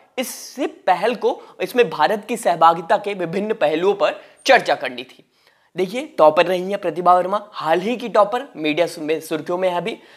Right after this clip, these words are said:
देखते हैं कैसे इन्होंने लिखा। देखिए, देखिए एकदम, एकदम टेक्निक को समझिएगा। देखिए लिखती हैं, "आरसीईपी is a free trade agreement between asean countries and six,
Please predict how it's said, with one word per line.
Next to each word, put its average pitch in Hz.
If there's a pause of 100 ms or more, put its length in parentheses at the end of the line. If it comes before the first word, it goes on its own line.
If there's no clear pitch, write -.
(140)
देखते 208
हैं 285 (200)
कैसे 226
इन्होंने 190
लिखा। 143 (360)
देखिए, 160 (880)
देखिए 214
एकदम, 262 (260)
एकदम 254 (480)
टेक्निक 254
को 208
समझिएगा। 143 (120)
देखिए 180 (240)
लिखती 254
हैं, 285
"आरसीईपी 220
is 220
a 247
free 254
trade 196 (140)
agreement 196
between 170 (180)
asean 175
countries 165
and 175
six, -